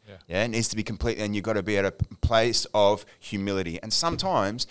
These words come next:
Speaker 2: that humility needs to be beaten out of you through your addiction.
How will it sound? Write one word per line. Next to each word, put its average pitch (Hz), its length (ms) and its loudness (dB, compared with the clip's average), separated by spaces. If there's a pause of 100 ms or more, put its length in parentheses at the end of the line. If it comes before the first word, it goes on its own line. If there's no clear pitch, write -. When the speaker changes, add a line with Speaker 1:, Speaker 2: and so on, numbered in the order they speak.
(160)
Speaker 2:
that 98 120 0
humility 117 520 4
needs 101 220 0
to - 80 -14
be 90 100 -6
beaten 95 380 -6
out 92 160 -2
of 92 40 -4
you 90 220 -4
through 95 260 -4
your 85 140 -2
addiction. 76 480 -10